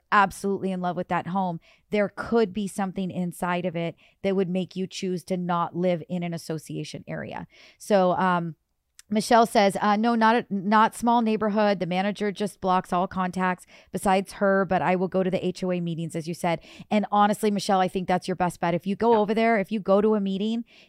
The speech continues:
Speaker 1: there's nothing she can block. You get to see the whole board. You get to see everybody that's on there. You get to speak your mind. You get to meet them. You get to,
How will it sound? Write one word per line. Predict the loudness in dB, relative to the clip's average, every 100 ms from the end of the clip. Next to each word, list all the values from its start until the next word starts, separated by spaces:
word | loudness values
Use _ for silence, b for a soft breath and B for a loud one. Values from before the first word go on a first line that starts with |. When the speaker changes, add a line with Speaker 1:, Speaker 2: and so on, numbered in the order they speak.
| -2
Speaker 1:
there's | 0 2 2
nothing | 2 2 -2
she | -4 -6
can | -6
block. | -2 0 -2 -8 -2
You | -2 4
get | 4 4
to | -2
see | -2 0 0
the | 0
whole | 2 2
board. | 6 4 4 -6 b b
You | -2
get | 0 0
to |
see | -2 0
everybody | 2 2 0 0
that's | -2 0
on | 2 2
there. | 0 -4 -6 b _
You | -4
get | -4
to | -6
speak | -6 -4 -2
your | 0 2
mind. | 2 2 0
You |
get | -4 -4
to | -4
meet | -2 -2 0
them. | 2 2 2
You | -2
get | -4 -6
to, | -6 -4 -4